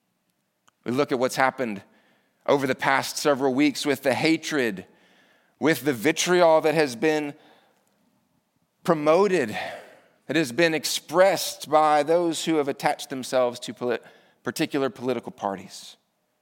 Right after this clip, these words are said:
even to the, the point of attacking people that don't agree with them.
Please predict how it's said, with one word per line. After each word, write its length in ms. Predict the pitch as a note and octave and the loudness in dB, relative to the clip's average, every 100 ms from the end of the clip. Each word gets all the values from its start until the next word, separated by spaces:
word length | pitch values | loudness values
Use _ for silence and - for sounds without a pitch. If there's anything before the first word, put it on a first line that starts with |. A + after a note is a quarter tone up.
| _ _ | _ _
even 240 | D3 E3+ F#3+ | -2 0 -2
to 60 | |
the, 220 | D#3+ C#3+ - _ _ _ _ | 0 -2 -4 _ _ _ _
the 80 | - | -16
point 280 | - E3+ D#3 | -8 -4 -4
of 40 | |
attacking 460 | B2 - E3 - A#2 | -4 -6 -8 -8 -10
people 260 | A#2+ A2+ | -10 -8
that 120 | G#2 G2+ | -8 -6
don't 160 | B2 | -6
agree 200 | A#2 C3+ | -6 -8
with 180 | C#3+ G2+ | -8 -10
them. 100 | - | -20